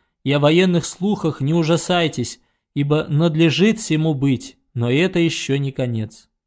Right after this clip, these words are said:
Ибо восстанет народ на народ и царство на царство, и будут землетрясения по местам, и будут глады и смятения, это начало болезней.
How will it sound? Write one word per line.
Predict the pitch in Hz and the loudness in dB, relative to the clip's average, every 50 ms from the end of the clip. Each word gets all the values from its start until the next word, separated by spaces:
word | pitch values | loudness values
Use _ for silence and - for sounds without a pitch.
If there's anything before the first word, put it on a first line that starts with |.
| _ _ _ _ _ _ _ _ _ _ - | _ _ _ _ _ _ _ _ _ _ -6
Ибо | 131 131 143 147 | -4 -2 0 2
восстанет | 147 156 151 - - - 175 175 185 185 175 175 170 | 2 2 0 0 -2 -2 0 2 2 2 2 0 -2
народ | - 165 160 160 165 180 180 180 | 0 -2 0 2 2 0 0 -2
на | - 160 165 | -2 -4 -2
народ | 160 156 151 156 160 180 185 185 - - | 0 0 0 2 2 2 0 -2 -4 -6
и | - 147 139 | -6 -6 -6
царство | - - 147 160 180 180 147 - - - 151 156 | -2 0 2 4 4 2 2 -4 -8 -6 -4 -4
на | 156 156 151 | -2 -2 -4
царство, | 143 - 143 135 139 135 - - - - 123 110 107 - - _ _ _ _ _ _ | -4 -2 -2 -2 -2 -2 -4 -10 -10 -8 -8 -8 -8 -8 -12 _ _ _ _ _ _
и | 127 123 | -4 -2
будут | 123 135 156 156 143 143 135 | 2 2 2 2 2 0 0
землетрясения | 120 131 151 151 147 151 143 151 156 156 139 - - - 165 180 175 175 170 165 160 | 0 0 0 0 0 0 0 0 0 0 0 -2 0 2 2 4 4 2 2 0 -2
по | 156 - | -2 -2
местам, | 147 147 143 139 - - - 135 127 127 123 113 110 - - _ _ _ - | -4 -4 -4 -4 -6 -6 -4 -2 -2 0 -2 -4 -6 -10 -12 _ _ _ -4
и | 127 | -4
будут | 131 139 151 170 165 147 143 131 | -2 0 0 0 0 0 -2 -2
глады | 120 123 135 139 147 156 165 165 156 139 135 135 | 0 0 2 4 4 6 6 4 4 2 0 -2
и | |
смятения, | 131 - - 139 139 131 - - 151 170 175 160 143 127 117 107 104 104 - _ _ _ _ - | -4 -4 -4 -4 -6 -4 -2 0 2 2 2 2 0 -2 -4 -4 -6 -8 -12 _ _ _ _ -10
это | 127 120 - 127 | -8 -6 -6 -6
начало | 120 123 123 120 - - 123 123 123 123 | -4 -6 -6 -8 -6 -4 -4 -2 -2 -2
болезней. | 117 117 117 113 110 117 139 147 131 117 117 113 107 101 101 - | -4 -4 -4 -2 -2 0 0 -2 -2 -4 -4 -4 -6 -6 -8 -10